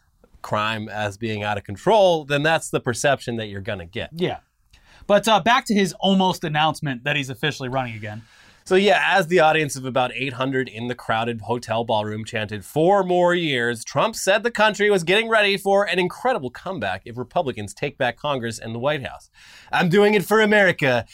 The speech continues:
Speaker 1: and it is my honor to do it," Trump said about considering running for president again. "If I don't, our nation's doomed." Well, I guess he better do it. But, uh, Trump's presidential bid isn't exactly sitting well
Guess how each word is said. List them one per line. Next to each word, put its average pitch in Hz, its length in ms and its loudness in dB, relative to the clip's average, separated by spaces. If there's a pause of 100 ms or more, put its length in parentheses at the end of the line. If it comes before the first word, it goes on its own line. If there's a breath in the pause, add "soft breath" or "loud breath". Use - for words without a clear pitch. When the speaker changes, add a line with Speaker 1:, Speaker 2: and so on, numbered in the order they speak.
(100)
Speaker 1:
and 180 100 4
it 190 120 6
is 175 160 4
my 180 160 4
honor 170 260 4
to 143 140 -2
do 139 220 4
it," 87 120 -6 (240 soft breath)
Trump 117 220 0
said 107 320 -2 (240)
about 113 300 -2
considering 113 600 -2
running 110 240 -6
for 95 80 -14
president 90 420 -6
again. 76 220 -18 (320 soft breath)
"If 139 140 -2
I 170 120 6
don't, 208 360 2 (340)
our 170 140 4
nation's 156 400 0
doomed." - 360 -4 (360)
Well, - 100 -14
I 85 60 -10
guess 92 140 -12
he 95 60 -14
better 78 180 -10
do 123 180 -14
it. 95 100 -18 (540 loud breath)
But, 180 160 4
uh, 175 160 4
Trump's 233 320 0
presidential 196 500 2
bid 175 220 2
isn't 180 240 0
exactly 147 440 0
sitting 170 400 -2
well 240 540 4